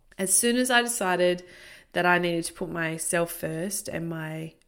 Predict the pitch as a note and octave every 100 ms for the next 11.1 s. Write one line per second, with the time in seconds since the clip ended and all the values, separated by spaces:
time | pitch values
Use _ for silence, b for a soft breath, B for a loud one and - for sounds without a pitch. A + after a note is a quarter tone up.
0 | _ - G3+ F#3+ F3 - E3+ F#3 A3+ -
1 | F3 F3 F#3 - F3 F3 F3 F3 E3 E3
2 | F#3+ B3 B3 B3+ - B B B B -
3 | F3+ F#3 F3+ F3+ F#3 C3+ E3+ E3+ E3+ -
4 | G3 F3 F3 F3 F3 E3+ E3+ - E3 E3+
5 | D#3+ - F3 E3 D#3 - D#3+ D#3+ - -
6 | F3 E3+ - E3+ D#3+ - - E3+ E3+ E3+
7 | E3 D#3+ E3 E3 - - E3+ F3 - E3+
8 | E3+ E3 - D#3+ F3 A3 B3 - - A3
9 | A3 A3 B B B B F#3+ F3 F3 G#3
10 | A3+ - G3+ G3 G3 F#3 F3 F3 E3+ -
11 | -